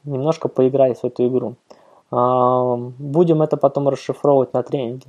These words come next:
Но у кого какие-то информации вылезет, э, сегодня это расскажу. Важно. Теперь еще очень интересный тонкий момент. Прям можете себе записать, что надо сделать в этой такой небольшой короткой медитации. Во-первых, в нее надо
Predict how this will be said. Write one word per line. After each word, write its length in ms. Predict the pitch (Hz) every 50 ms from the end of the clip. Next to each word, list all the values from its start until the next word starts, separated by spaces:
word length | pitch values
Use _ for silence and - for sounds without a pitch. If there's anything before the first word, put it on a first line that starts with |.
| - _ -
Но 120 | 147 143
у 20 | 143
кого 220 | - 165 160 156
какие-то 440 | 160 156 156 - 160 156 156 - 147
информации 540 | 139 - 151 151 151 151 143 - - 151 147
вылезет, 540 | 156 185 214 220 190 156 139 123 120 - - -
э, 400 | 127 127 123 127 123 123 123 120
сегодня 480 | - - - 139 147 143 135 135 123 123
это 140 | - 123
расскажу. 480 | 117 120 - - 135 123 123 123 110 - _ _ _ _ _ _ _ _ - _ _ _ _ _ _ _ _ -
Важно. 600 | 123 127 127 131 127 120 113 117 123 127 - - _ _ _ _ _ _ _ -
Теперь 320 | - - - 165 165 160
еще 280 | 143 139 - - 175 165
очень 300 | 143 127 - - 131 127
интересный 440 | 127 - 131 135 131 131 - 127
тонкий 300 | - - 135 127 - 131
момент. 460 | 127 127 131 151 190 233 240 - - _ _ _ _ _ _ -
Прям 180 | - 165 185
можете 280 | 202 208 196 202 - 165
себе 280 | - - 156 147 143
записать, 560 | 139 139 139 - 139 - - 123 104 - - _ _ _ _ _ _ _
что 240 | _ - - 185 202
надо 240 | 208 190 175 156 143
сделать 520 | 135 135 143 160 165 160 156 143 135 -
в 40 | 143
этой 160 | 143 - 135
такой 260 | - 127 - - 135
небольшой 400 | 131 131 123 123 123 123 - 143
короткой 380 | - - 131 127 123 - 123 123
медитации. 500 | 120 127 120 - 120 113 110 - - -
Во-первых, 280 | - 202 208 202 -
в 40 | -
нее 120 | 175 165 165
надо 340 | 170 165 160 156 147 -